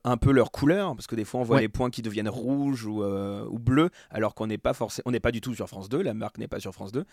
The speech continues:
Speaker 1: mais sur France trois, on voit le point qui devient rouge, ce qui est inédit.
Speaker 2: Ouais, c'est, c'est une manière de créer un passage symbolique entre,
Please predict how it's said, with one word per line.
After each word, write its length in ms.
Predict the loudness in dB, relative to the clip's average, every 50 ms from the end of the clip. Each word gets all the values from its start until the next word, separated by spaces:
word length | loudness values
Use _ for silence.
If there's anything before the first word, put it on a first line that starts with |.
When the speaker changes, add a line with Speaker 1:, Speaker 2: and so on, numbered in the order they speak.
| -18 -20 -20 _ _ _ _ -8
Speaker 1:
mais 140 | -6 -4 -4
sur 140 | -2 -4 -4
France 200 | -4 -6 -4 -2
trois, 140 | 0 0
on 20 | 2
voit 160 | 2 2 0
le 40 | 2
point 200 | 0 -2 -2 -2
qui 100 | -4 -4
devient 140 | -4 -4 -4
rouge, 320 | -4 -4 -8 -10 -10 -10
ce 40 | -8
qui 100 | -6 -4
est 20 |
inédit. 360 | -4 -2 -4 -4 -6 -8 -10 -4 2 4
Speaker 2:
Ouais, 140 | 6 6 6
c'est, 200 | 4 2 0 0
c'est 160 | 0 2 2
une 80 | 4
manière 260 | 6 6 6 6 6 4
de 120 | 4 2
créer 320 | 0 -2 -4 -2 0 0
un 80 | 0 2
passage 320 | 0 0 0 0 0 0
symbolique 540 | 0 0 2 2 2 4 2 2 0 0 0
entre, 680 | -2 -2 -2 -2 -2 2 6 6 8 8 8 6 4